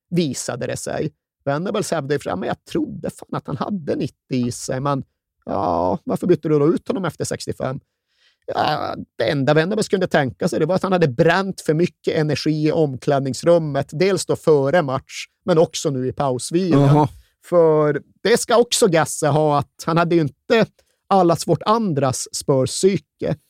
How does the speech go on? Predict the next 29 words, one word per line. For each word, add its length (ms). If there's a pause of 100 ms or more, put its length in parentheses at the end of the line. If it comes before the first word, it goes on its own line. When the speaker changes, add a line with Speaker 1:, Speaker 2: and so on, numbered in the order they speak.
(120)
Speaker 1:
Han 300
såg 320
ju 120
inte 600
domedagen 1120
och 160 (120)
den 240 (180)
fatalistiska 720
undergången, 840
Speaker 2:
Nej. 160 (160)
Speaker 1:
utan 880
han 380
kunde 300
inte 240
se 180
problemet. 640 (840)
Okej, 340
det 80
är 40
fotbollsmatch, 1000 (100)
ja. 260 (600)
Och 80
jag 140
spelar, 500 (120)
ja. 240 (600)
Och 80
mitt 220
lag 160
vinner. 400